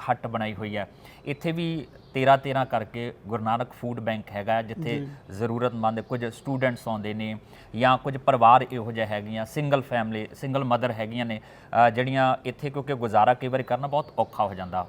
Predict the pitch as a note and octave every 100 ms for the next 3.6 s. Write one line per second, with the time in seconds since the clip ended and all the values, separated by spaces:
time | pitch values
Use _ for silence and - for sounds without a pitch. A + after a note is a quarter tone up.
0 | - D3+ F#3 E3+ D#3 C3 A#2 - B2+ B2+
1 | A#2 B2 A2+ A2 A2 A2 A2+ G#2 G2 G2
2 | G#2 G2 G2+ G2 G2 G#2+ A#2+ - - -
3 | - G#2+ G#2+ G#2 G2+